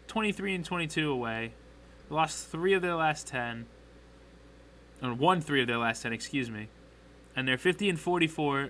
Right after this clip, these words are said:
and they currently are two games up on the Cleveland Guardians. Not much else to say there. I mean, that lineup's a little top-heavy. You have Lu-, Luis Arraez,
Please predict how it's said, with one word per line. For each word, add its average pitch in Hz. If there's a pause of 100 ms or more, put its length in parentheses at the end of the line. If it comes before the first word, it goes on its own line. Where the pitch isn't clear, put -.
(140)
and 131
they 127
currently 139
are 123
two 160
games 156
up 127 (420)
on 117 (160)
the 127
Cleveland 113
Guardians. 113 (1400)
Not 277
much 320
else 294
to 190
say 190
there. 214 (100)
I 135
mean, 160
that 175
lineup's 233
a 233
little 214
top-heavy. 175
You 147
have 135
Lu-, 151
Luis 180
Arraez, 160